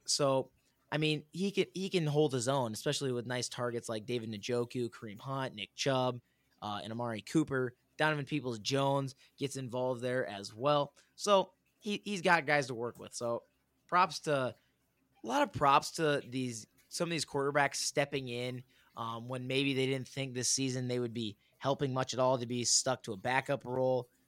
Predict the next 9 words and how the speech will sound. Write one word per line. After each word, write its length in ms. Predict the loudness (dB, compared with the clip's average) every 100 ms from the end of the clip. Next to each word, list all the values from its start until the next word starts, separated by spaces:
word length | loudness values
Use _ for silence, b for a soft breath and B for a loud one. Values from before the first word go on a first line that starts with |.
| _
Uh, 160 | -8 -8
Jacoby 300 | -8 -12 -14
Brissett, 720 | -10 -6 -2 2 4 6 4 2 _ _ _ _ -10
uh, 180 | -8 -6
not 200 | -8 -6
Marcus 280 | -6 -6
Mariota, 260 | -10 -8 -8 -6
Cooper 260 | -6 -4
Rush, 680 | 0 6 8 8 6 2